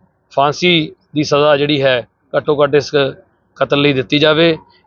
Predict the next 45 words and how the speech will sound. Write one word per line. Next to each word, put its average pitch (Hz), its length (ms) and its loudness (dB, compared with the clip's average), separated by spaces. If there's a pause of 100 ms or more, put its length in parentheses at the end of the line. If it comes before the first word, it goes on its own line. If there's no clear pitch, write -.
ਇਹ 165 160 0
ਕੋਈ 175 440 0
ਜਿਹੜੇ 160 280 2
ਅੱਜ 151 140 0
ਅਸੀਂ 156 160 -4
ਸਾਰੇ 147 220 2
ਇਕੱਠੇ 151 360 -4
ਹੋਏ 151 240 0
ਹਾਂ 160 200 0 (440)
ਇਹ 156 120 0
ਕੋਈ 165 540 2
ਸ਼ੋਕ 156 340 0
ਸਭਾ 160 540 2 (180)
ਨਹੀਂ 151 220 -4
ਹੈ, 165 120 0
ਇਹ 160 260 -4
ਇੱਕ 160 140 -8
ਅਣਹੋਣੀ 151 460 0
ਮੌਤ 151 380 0 (300)
ਜਿਹੜਾ 147 140 2
ਉਸ 147 180 0
ਬੱਚੀ 143 320 -4
ਨੂੰ 151 260 -4 (640)
ਜਾਣਾ 139 320 0
ਪਿਆ। 147 460 2 (200)
ਅਜੇ 139 120 -2
ਉਹਦੀ 151 180 -2
ਉਮਰ 151 380 2 (220)
ਪੜ੍ਹਨ 160 260 0
ਦੀ, 151 160 0
ਹੱਸਣ 131 260 -2
ਖੇਡਣ 147 300 -2
ਦੀ 143 100 -2
ਸੀ। 151 260 -2 (300)
ਉਹਦੇ 156 200 4
ਨਿਆਂ 143 280 2
ਦੀ 147 120 0
ਲੜਾਈ 139 320 2
ਦਾ 143 240 2
ਜਿਹੜਾ 139 260 0
ਹੈ 135 200 4
ਅੱਜ 127 180 -2
ਆਗਾਜ਼ 135 1000 -2
ਹੋਇਆ 135 200 0
ਹੈ। 156 180 0